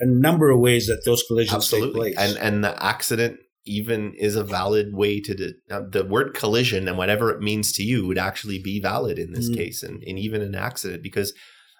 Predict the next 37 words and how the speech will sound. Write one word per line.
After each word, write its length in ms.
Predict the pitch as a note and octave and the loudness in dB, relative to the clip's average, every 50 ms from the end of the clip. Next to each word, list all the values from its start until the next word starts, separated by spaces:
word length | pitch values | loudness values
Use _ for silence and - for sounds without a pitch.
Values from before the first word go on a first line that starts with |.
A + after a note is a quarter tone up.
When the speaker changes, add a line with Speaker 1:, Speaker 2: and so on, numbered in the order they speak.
| _ _ | _ _
Speaker 2:
um, 340 | G#2 G#2 G2+ G2 F#2 F#2 - _ - | -2 -2 -2 -2 -4 -10 -16 _ -12
you 140 | - G#2 G#2 | -8 -4 -2
know, 280 | G2+ G2 F#2+ F#2 - _ _ _ _ _ _ _ _ _ _ - - - - - _ _ _ _ _ _ _ _ - _ _ _ - G2+ | 0 0 0 -2 -4 _ _ _ _ _ _ _ _ _ _ -20 -20 -20 -20 -20 _ _ _ _ _ _ _ _ -20 _ _ _ -8 -6
this 140 | A#2 B2 | -4 -4
particular 580 | - - A#2+ - - - B2+ B2 B2+ C3 A2+ G#2+ | -2 -2 -4 -4 -2 -2 -2 0 0 0 0 0
situation 520 | - - G2 - - G2+ G2 F2+ - F#2+ | 0 -2 -2 0 2 2 2 2 0 -2
doesn't 200 | F2+ F#2 F2+ F#2 | -2 -4 -2 -2
have 180 | F2 F2+ F2+ - | -4 -4 -4 -4
to 100 | - G2+ | -6 -6
do 100 | F#2+ F2 | -4 -4
with 80 | E2+ E2 | -4 -2
the 60 | F2 | 0
rainforest, 480 | F2+ G2 A2+ B2+ B2+ A2 - - - - | 0 2 2 0 0 -2 -2 -4 -2 -4
but 100 | G2 F2+ | -2 -4
it's 160 | - - - | -2 -2 -2
an 120 | F#2 F2 | -4 -4
example 560 | F2 E2+ F2+ - F#2+ F2+ F#2+ F#2+ - - F#2+ F2+ | -4 -6 -2 0 0 0 0 0 -2 -4 -2 -2
of 120 | E2 - | -4 -4
a, 100 | E2+ - - - | -6 -8 -4 -4
of 160 | F2 E2+ E2+ E2 | -4 -4 -2 -4
a, 180 | E2+ E2 - - | -6 -6 -6 -4
of 140 | - F#2+ F#2 | -4 0 0
an 120 | F#2+ F2 D#2+ | 0 0 0
interesting 540 | F2+ G2 G2 - G#2 - - - F2 F2 | -2 -4 -4 -6 -8 -6 -6 -6 -6 -6
twist. 380 | E2+ - - F3 A#2+ - - - _ - - - - _ | -6 -4 -2 -2 -2 -2 -4 -10 _ -20 -20 -20 -16 _
Um, 320 | - G2+ G2+ F#2+ F#2+ F2+ - - | -2 -2 -2 -2 -2 -6 -4 0
as 160 | A2 A#2+ B2+ B2+ | 0 2 2 2
a 40 | |
photographer, 520 | A2+ G#2+ G#2 - A#2+ C3+ - - - - F2+ | 0 0 -2 0 0 -2 -2 -2 -4 -2 -2
I've 160 | F2 F2 F2+ | -2 -2 -2
worked 240 | F#2 F#2 F#2+ - - | -4 -6 -6 -6 -10
with 100 | G2+ - | -8 -6
a 60 | F2+ | -4
lot 180 | F2 F2 F2 F2 | -4 -2 -4 -2
of 60 | F2 | -2
models. 480 | F#2+ A2+ D3 D3+ - - - - - _ _ _ _ _ _ _ - - _ _ _ _ - | -2 -2 -2 -2 -2 -6 -8 -10 -12 _ _ _ _ _ _ _ -20 -20 _ _ _ _ -6
Uh, 220 | G#2 G2+ F#2+ - | -4 -2 -2 -2